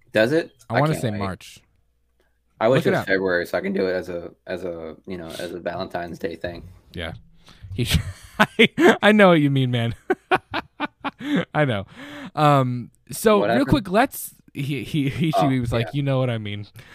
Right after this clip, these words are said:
Speaker 2: Um, so let's switch gears real quick.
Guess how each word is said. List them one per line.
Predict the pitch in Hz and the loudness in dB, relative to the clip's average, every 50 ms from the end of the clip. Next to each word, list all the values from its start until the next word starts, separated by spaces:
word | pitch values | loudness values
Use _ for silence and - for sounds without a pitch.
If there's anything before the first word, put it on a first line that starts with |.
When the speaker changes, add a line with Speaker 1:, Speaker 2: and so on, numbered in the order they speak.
| - - - - - | -20 -20 -20 -10 -4
Speaker 2:
Um, | 123 127 120 117 113 107 104 101 95 95 - _ _ _ _ _ _ _ _ _ _ _ _ _ _ _ _ _ _ - - - | 0 2 2 2 2 0 -2 -6 -10 -12 -16 _ _ _ _ _ _ _ _ _ _ _ _ _ _ _ _ _ _ -20 -16 -8
so | - - 180 | 0 2 4
let's | 208 247 - - | 4 4 2 2
switch | - 285 - - | -2 -2 -2 0
gears | - 156 147 127 - | 0 2 2 2 0
real | 120 110 | -2 -6
quick. | - - 113 104 - - - | -2 -2 -4 -4 -4 -6 -20